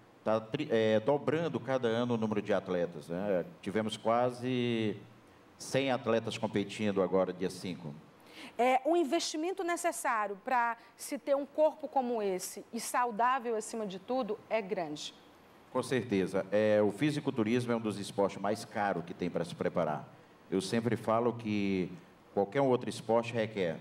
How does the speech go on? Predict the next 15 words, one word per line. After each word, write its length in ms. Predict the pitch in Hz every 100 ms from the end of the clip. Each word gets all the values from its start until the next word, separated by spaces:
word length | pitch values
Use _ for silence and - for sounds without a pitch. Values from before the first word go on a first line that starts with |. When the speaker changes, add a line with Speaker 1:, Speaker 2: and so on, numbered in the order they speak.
| 82
Speaker 1:
disciplina, 540 | 92 95 - 113 110
alimentação, 840 | 95 92 95 92 - 113 113 117 113 - - - - -
é, 840 | 95 98 101 95 95 95 92 92 - - - -
e 60 |
outros, 460 | 123 117 123 117 117 -
por 140 | 113 107
exemplo, 640 | 92 110 104 101 95 90
repouso, 760 | 90 101 120 123 117 113 107 107 - - - -
é, 360 | 101 101 101
e 60 | 107
uma 180 | 135 147
mente 380 | 117 123 127 -
preparada 580 | - 120 104 104 110
pra 160 | - 107
isso. 400 | 87 82 - 73